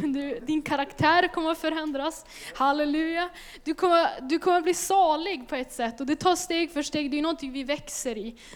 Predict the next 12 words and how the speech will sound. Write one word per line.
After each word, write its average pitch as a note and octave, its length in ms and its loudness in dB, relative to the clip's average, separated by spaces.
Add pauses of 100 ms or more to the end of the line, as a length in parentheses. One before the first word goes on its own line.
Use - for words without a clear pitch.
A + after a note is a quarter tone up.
Någonting C#4+ 380 -4
som C#4 220 -2
vi, B3 220 -6 (220)
som, C#4+ 420 0 (180)
som C#4 200 -4
vi C#4 100 -4
liksom C4 360 -4
får C#4 120 -4
vandra D4 420 6
i, C#4 140 2
som C#4+ 180 0
Paulus. C#4 680 6